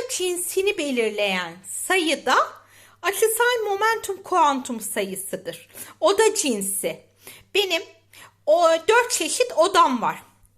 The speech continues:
S odam var, P odam var, D odam var ve F odam var.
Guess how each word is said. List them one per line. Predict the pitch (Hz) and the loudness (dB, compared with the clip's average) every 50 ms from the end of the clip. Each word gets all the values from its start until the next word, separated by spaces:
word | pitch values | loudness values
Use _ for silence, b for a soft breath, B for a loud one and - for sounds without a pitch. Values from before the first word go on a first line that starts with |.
| - - | -10 -8
S | - - 415 403 392 | -2 0 2 4 6
odam | 311 294 269 - 233 220 196 190 180 | 6 4 4 4 0 0 -2 -4 -4
var, | 190 - 403 508 - - b b b b b _ - | -2 -2 -2 -2 -4 -10 b b b b b _ -6
P | - 339 415 403 359 | 0 2 4 4 4
odam | 320 254 247 240 240 214 202 196 185 180 | 4 2 0 0 0 -2 -2 -4 -6 -6
var, | 180 190 285 415 508 - b b b b b _ - 349 | -2 0 0 0 0 -4 b b b b b _ 0 2
D | 381 403 403 311 | 4 4 4 2
odam | - 240 226 220 208 202 196 190 185 196 | 2 0 -2 0 0 -2 -2 -2 -4 -2
var | 220 285 427 539 - - b b b b b - | 0 2 2 2 0 -4 b b b b b 0
ve | 403 480 | 0 0
F | 466 - - 480 453 427 | 0 2 2 4 4 4
odam | 294 - 233 226 220 196 190 185 170 160 | 2 2 0 0 0 0 -2 -2 -6 -6
var. | 147 135 - | -8 -8 -10